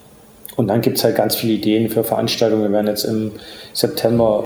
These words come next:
wahrscheinlich dann das Skat-Turnier wiederbeleben. Wir werden jetzt, äh, schauen, dass wir dann quasi auch regelmäßig dann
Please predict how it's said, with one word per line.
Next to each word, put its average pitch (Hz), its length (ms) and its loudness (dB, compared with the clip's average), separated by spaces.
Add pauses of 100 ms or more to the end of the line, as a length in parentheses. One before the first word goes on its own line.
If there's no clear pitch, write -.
wahrscheinlich 113 420 -2
dann 107 180 -2
das 98 140 -2
Skat-Turnier 127 580 2
wiederbeleben. 110 640 0 (560)
Wir 117 100 4
werden 110 160 2
jetzt, - 380 -4
äh, 110 300 -2
schauen, 110 380 2
dass 110 240 0
wir 113 80 2
dann 107 200 0
quasi 107 340 0
auch 101 160 -2
regelmäßig 107 600 0
dann 101 400 -2